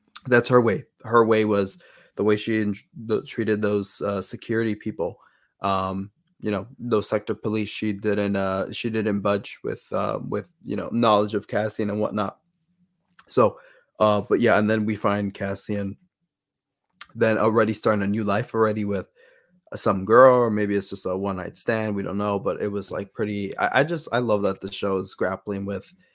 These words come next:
um, I said this on, on that pregame show, uh, live stream, but I was like,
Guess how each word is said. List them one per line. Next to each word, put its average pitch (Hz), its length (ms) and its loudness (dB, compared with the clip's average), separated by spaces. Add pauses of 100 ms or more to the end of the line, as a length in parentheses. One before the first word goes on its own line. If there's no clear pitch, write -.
(300)
um, 95 380 0
I 113 100 -6
said 120 220 -2
this 117 240 -2
on, 98 440 -2
on 101 160 -4
that 98 260 -4
pregame 101 420 -4
show, 95 460 -4
uh, 95 400 -2 (400)
live 101 260 2
stream, 101 220 -4
but 95 200 0
I 98 100 2
was 101 240 -4
like, 101 300 -2